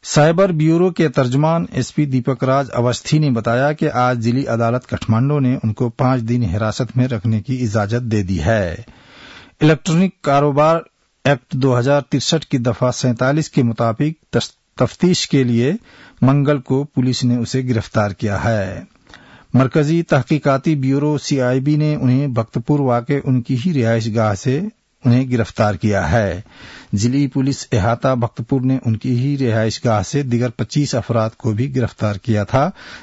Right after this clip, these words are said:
جن میں سے پندرہ افراد کو گزشتہ روز ہی رہا کر دیا گیا۔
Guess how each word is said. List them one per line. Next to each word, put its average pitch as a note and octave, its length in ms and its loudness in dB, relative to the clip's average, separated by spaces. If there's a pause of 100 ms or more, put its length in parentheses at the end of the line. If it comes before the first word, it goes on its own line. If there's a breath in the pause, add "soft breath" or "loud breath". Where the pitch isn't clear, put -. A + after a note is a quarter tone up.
جن C3+ 220 4
میں C3+ 80 2
سے C#3+ 220 -2
پندرہ B2 320 0
افراد A2 380 0
کو C#3 280 -2
گزشتہ A#2 320 -2
روز G#2 360 0
ہی C3 160 0 (460)
رہا A#2 280 2
کر A2+ 220 -4
دیا G2+ 260 -2
گیا۔ G2+ 400 0